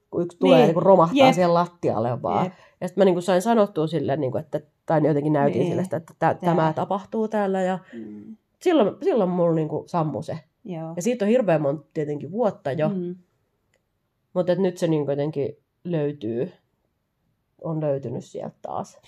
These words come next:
Speaker 2: Saanko mä vielä kysyä, koska mua
Speaker 1: Saa.
Speaker 2: nyt vaan kiinnostaa, että mitä sä, mistä sä luulet, että mistä se on, niinku, löytynyt sit uudestaan? Koska, niinku, tai siis silleen, että kun eihän toi oo,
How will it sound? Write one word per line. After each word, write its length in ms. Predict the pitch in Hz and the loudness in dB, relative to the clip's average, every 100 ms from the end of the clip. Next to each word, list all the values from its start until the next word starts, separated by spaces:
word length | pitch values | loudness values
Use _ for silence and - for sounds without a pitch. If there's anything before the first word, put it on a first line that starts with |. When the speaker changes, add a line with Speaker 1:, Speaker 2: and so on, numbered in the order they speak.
| - - | -20 -20
Speaker 2:
Saanko 340 | - 277 285 294 | -8 -4 -4 -4
mä 140 | 254 220 | -4 0
vielä 260 | 226 220 214 | 2 2 2
kysyä, 240 | 208 208 | -4 -6
koska 240 | 208 - | -8 0
mua 140 | 330 403 | 4 4
Speaker 1:
Saa. 80 | 277 | 4
Speaker 2:
nyt 120 | 254 | 0
vaan 220 | 170 277 285 | 0 -2 0
kiinnostaa, 760 | 302 240 185 180 - 175 170 | 0 0 -2 -6 -8 -8 -6
että 180 | 190 240 | -6 -2
mitä 360 | 262 359 392 339 | 0 0 2 0
sä, 100 | 254 | 0
mistä 400 | 339 339 - 294 | -2 -2 -6 -4
sä 120 | 254 | -2
luulet, 400 | 240 254 226 196 | 0 0 0 -2
että 240 | 185 185 202 | -6 -6 -6
mistä 360 | 226 254 - | -4 -6 -8
se 100 | 190 | -6
on, 180 | 180 180 | -4 -4
niinku, 260 | 180 180 202 | -4 -4 -4
löytynyt 580 | 214 190 143 143 117 - | -2 -4 -6 -10 -12 -14
sit 220 | 190 208 | -18 -14
uudestaan? 680 | 190 143 185 - 110 - 226 _ _ _ _ _ | -12 -12 -16 -18 -18 -18 -20 _ _ _ _ _
Koska, 280 | 247 254 220 - | -6 -4 -6 -6
niinku, 360 | 233 226 220 220 - _ - | -4 0 0 0 -6 _ -2
tai 140 | 226 | -2
siis 240 | 226 220 - | 0 -6 -2
silleen, 320 | 262 233 214 | 0 0 -2
että 180 | 214 196 | -4 -4
kun 120 | 202 | -2
eihän 260 | 226 226 220 | 0 -2 0
toi 360 | 262 254 202 | 0 2 0
oo, 160 | 180 | -2